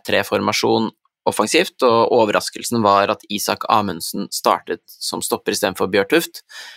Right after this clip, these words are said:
Eh, det var ikke noe sykdom eller skade i bildet, det var rett og slett at, eh, Amundsen har vært veldig nær å, å starte over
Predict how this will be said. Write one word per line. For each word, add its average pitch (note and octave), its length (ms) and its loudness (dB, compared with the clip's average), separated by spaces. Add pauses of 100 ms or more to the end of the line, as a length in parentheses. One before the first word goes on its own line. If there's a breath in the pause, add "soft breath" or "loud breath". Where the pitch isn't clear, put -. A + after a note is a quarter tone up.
(200 loud breath)
Eh, G#2 220 2
det G2+ 80 0
var G#2 80 2
ikke B2+ 140 -4
noe - 20 -2
sykdom G#2 480 0
eller G2 80 -2
skade F2+ 380 2
i - 20 -12
bildet, G2 240 -2
det D3+ 80 4
var A#2+ 160 4
rett A#2 80 0
og - 60 -6
slett G2+ 260 -4
at, - 320 -4
eh, G2 240 2
Amundsen G#2 380 2
har F#2+ 100 0
vært - 80 -14
veldig F#2 240 0
nær E2 320 0
å, C#2+ 400 -2
å G2 160 -6
starte - 480 0
over F#2 400 0